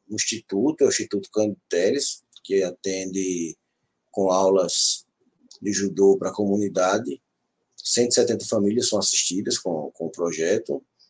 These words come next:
Nós temos dentro da, do Instituto também, é, o Instituto A, a Parte Cidadã, que nós trabalhamos com os pais, com toda a comunidade, né, do, do Vargem do Lago,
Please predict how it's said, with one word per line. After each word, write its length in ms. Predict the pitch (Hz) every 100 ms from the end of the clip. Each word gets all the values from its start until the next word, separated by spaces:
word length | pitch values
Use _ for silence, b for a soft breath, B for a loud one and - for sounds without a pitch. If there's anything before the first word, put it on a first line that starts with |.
| b -
Nós 140 | 85
temos 220 | 98 95
dentro 280 | 98 110 113
da, 180 | 107 104
do 100 | 101
Instituto 420 | 92 - - 101
também, 540 | - 98 92 92 87 78 - 69
é, 220 | 78 80
o 60 | 85
Instituto 800 | 85 110 - 92 - 95 92
A, 320 | 82 - - 85
a 40 |
Parte 300 | - 87 -
Cidadã, 640 | 101 95 80 87 110 135
que 100 | -
nós 160 | 87 -
trabalhamos 460 | 90 90 87 85
com 340 | - 87 82 73 _ _ _ _ _ _ _ _
os 160 | - -
pais, 920 | - 92 107 107 95 85 - - - 80 87 92
com 100 | 92
toda 220 | 82 120
a 60 | 123
comunidade, 720 | 120 113 110 87 87 101 104
né, 200 | 98 117
do, 480 | 117 98 87 85 -
do 120 | 82
Vargem 280 | 90 90 95
do 60 | 92
Lago, 480 | 92 92 92 90